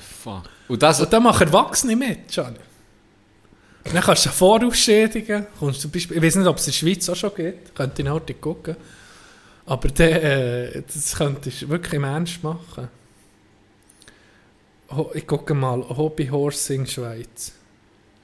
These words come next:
Speaker 2: Es muss es doch mittlerweile hier schon geben.
Speaker 1: Ja, aber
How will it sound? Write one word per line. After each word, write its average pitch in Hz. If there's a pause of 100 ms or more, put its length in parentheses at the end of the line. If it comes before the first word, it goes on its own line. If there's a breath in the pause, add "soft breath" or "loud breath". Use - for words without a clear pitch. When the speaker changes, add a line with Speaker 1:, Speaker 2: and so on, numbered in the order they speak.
(260 soft breath)
Speaker 2:
Es -
muss 170
es 165
doch 160
mittlerweile 147
hier 131
schon 135
geben. 127 (880 soft breath)
Speaker 1:
Ja, -
aber -